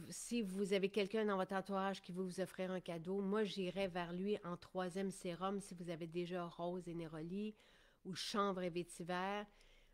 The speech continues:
Euh, sinon, j'irai vers le jasmin rose sans hésiter. Euh, c'est mon sérum,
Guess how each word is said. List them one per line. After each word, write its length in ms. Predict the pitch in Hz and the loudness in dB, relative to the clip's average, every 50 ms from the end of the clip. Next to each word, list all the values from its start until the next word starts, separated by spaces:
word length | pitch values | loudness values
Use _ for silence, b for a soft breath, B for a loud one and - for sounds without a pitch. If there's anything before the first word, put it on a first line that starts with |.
| B B - | B B 0
Euh, 320 | 180 180 180 175 175 175 165 - - | 2 2 2 2 2 2 0 -2 -4
sinon, 760 | - - - - - 233 220 208 208 208 226 233 240 220 - - | -4 -2 -2 2 6 6 8 8 8 8 8 6 4 4 2 -2
j'irai 400 | 190 151 165 190 185 185 208 196 | -6 -2 0 0 2 2 2 2
vers 180 | 180 190 180 | 2 2 2
le 160 | 180 180 180 | 2 2 0
jasmin 600 | 170 151 190 196 185 180 - - 196 185 180 180 175 | 0 0 0 -2 -2 -2 -2 -2 0 0 0 0 -2
rose 560 | - 180 185 185 180 175 190 190 - - - _ _ _ _ - | 0 2 2 2 2 2 -2 -4 -6 -10 -16 _ _ _ _ -18
sans 420 | - - - 220 202 208 190 196 | -12 -6 0 0 2 2 2 0
hésiter. 540 | 196 185 156 185 185 - - 202 190 180 - b b b b b b b b b b b b b b b b b b b b - - - - - _ - - - _ _ - - 190 | -2 -2 -2 -4 -6 -4 -2 -2 -2 -2 -4 b b b b b b b b b b b b b b b b b b b b -20 -20 -20 -20 -20 _ -20 -20 -20 _ _ -4 2 4
Euh, 320 | 190 190 185 185 185 175 - | 4 6 6 6 6 4 2
c'est 200 | - - - 196 | 0 2 4 4
mon 180 | 180 180 170 | 6 6 4
sérum, 640 | 175 - - 202 180 175 190 190 190 196 190 190 | 2 0 0 0 0 2 4 4 4 4 2 0